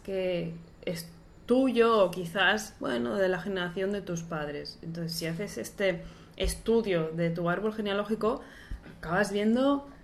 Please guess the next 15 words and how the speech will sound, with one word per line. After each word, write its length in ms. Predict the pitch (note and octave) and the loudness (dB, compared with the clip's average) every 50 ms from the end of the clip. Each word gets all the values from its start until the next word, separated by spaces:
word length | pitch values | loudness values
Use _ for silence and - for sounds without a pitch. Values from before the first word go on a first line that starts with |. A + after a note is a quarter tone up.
| - | -16
que 520 | - - - G3 F#3 F#3+ F#3+ F#3 F3 F3 F3+ | -10 -8 -6 -4 0 0 2 2 2 2 2
ya 60 | F#3+ | 4
lleváis 320 | G#3 A3 A#3+ A#3+ A#3+ A#3 A#3 | 4 6 6 6 6 4 2
unas 200 | A3 G3+ G3 G3 | 0 -2 -2 -4
cuantas 360 | - G#3 G#3 G#3+ G#3+ G#3+ G#3+ | -2 -2 -2 0 -2 -4 -4
generaciones 1000 | - G3+ G3 F#3 F3+ F3+ F3 E3+ E3+ G3+ G#3+ A3 A#3 A3+ A3+ A3+ A3+ A3 A3+ - - - - - - A#3 - - | -4 -4 -2 -2 0 -2 -2 -4 0 0 2 2 2 2 2 2 0 0 -2 -8 -14 -18 -20 -18 -18 -10 -2 2
enrocados 1040 | G#3+ G#3+ A3 A3 A3 - G#3+ G#3+ G#3+ A#3 A3+ B3+ C4 B3+ A#3+ A#3 A3+ A3+ A3 A3 | 4 4 4 6 8 8 8 8 8 6 6 6 8 8 8 8 8 6 4 2
en 540 | A3+ A3 G#3 G#3 G3+ G3+ G3 G3 F#3 E3 - - - | 2 4 4 4 4 2 2 2 0 -2 -4 -4 0
un 260 | - A3+ A#3+ A#3+ A#3 | 4 8 8 10 10
duelo 920 | G#3+ A3+ A#3 A3 G#3+ G#3+ A3 A3+ A3 G#3+ G#3+ G#3 G#3 G#3 G#3 G#3 G3+ G3 - - - - - | 10 12 12 12 12 12 10 8 8 8 6 6 6 4 4 2 2 -2 -4 -10 -18 -10 -4
no 200 | G#3+ G#3+ G#3 G3+ | -2 0 0 0
superado, 1000 | - G#3+ F#3 E3 F#3 F3 F#3+ G#3+ A#3 B3 A#3+ A#3 A#3 A#3 A#3 A#3 A#3 A#3+ A#3+ A#3+ - | 0 0 2 4 4 6 6 6 6 6 4 4 4 4 4 2 2 0 -2 -4 -6
en 240 | G#3 G3+ G3 G3+ G#3 | -4 -4 -2 2 2
un 460 | G#3+ A3+ A#3 A#3+ A#3 A#3 A3+ A3 A3 - - | 4 6 6 6 4 4 2 0 -4 0 4
trauma 1000 | A#3 A3 G#3 G3+ G3+ G#3 G#3 G3+ G3 F#3+ F#3+ F#3 F3+ F3 F3 F3 E3+ - - | 6 8 8 8 6 6 4 2 4 4 4 6 6 4 4 2 0 -2 -6